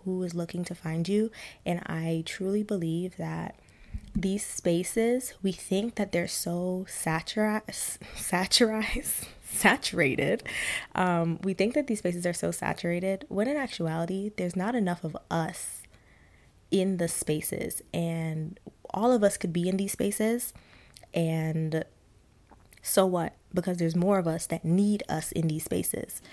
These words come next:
So take up the space, go to those spaces, and realize that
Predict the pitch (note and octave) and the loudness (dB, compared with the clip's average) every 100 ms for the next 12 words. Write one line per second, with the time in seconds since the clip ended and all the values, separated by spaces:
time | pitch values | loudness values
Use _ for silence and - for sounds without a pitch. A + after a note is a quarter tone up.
0 | - - - E3+ D#3+ D#3+ D#3 - - - | -20 -4 0 2 2 0 -2 -6 -10 0
1 | G#3+ G#3+ A#3+ G#3 F#3+ - F3+ F3+ - - | 0 0 0 0 0 0 -2 -2 -6 -12
2 | - - E3 G3 G#3+ G3+ F3 E3+ E3+ E3+ | -12 -6 -2 -2 -2 0 0 0 -2 -2
3 | - D#3 D#3 - E3 D#3+ D#3+ D#3 D#3 D3+ | -2 -4 -6 -6 -2 0 -2 -2 -4 -6
4 | - - - - - - - - _ - | -12 -20 -20 -20 -20 -20 -20 -20 _ -20
5 | _ _ - E3+ F#3 A3+ F#3 D#3+ D#3 D#3 | _ _ -8 -2 2 2 2 0 0 -2
6 | D#3+ E3 D#3 D#3 D3+ | -2 -4 -4 -2 -4